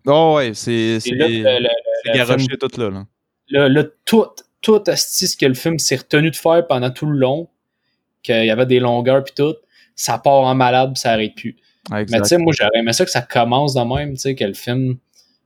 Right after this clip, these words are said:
Speaker 2: nous a-, nous place ça, pis que là, qu'il, il se rende compte assez vite que les mesures marchent pas, tu sais, pis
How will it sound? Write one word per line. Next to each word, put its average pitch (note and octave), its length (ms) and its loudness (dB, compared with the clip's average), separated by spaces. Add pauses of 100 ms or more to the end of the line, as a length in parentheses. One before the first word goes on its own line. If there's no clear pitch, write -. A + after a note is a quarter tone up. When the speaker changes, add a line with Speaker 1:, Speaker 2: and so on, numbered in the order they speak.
(220)
Speaker 2:
nous A#2+ 340 0
a-, A2+ 140 2
nous A#2+ 220 0
place C3 400 0
ça, B2+ 200 4
pis - 140 -10
que A#2 100 -6
là, A#2 160 0
qu'il, A2 240 -8
il F#2+ 180 -10
se A#2 120 -8
rende A2+ 160 -2
compte B2+ 160 0
assez A#2 220 0
vite B2+ 220 -2
que B2 60 0
les A2+ 160 0
mesures A2+ 300 -2
marchent A#2 280 -4
pas, B2 180 0
tu B2 60 -6
sais, C3 160 -2
pis B2+ 60 -10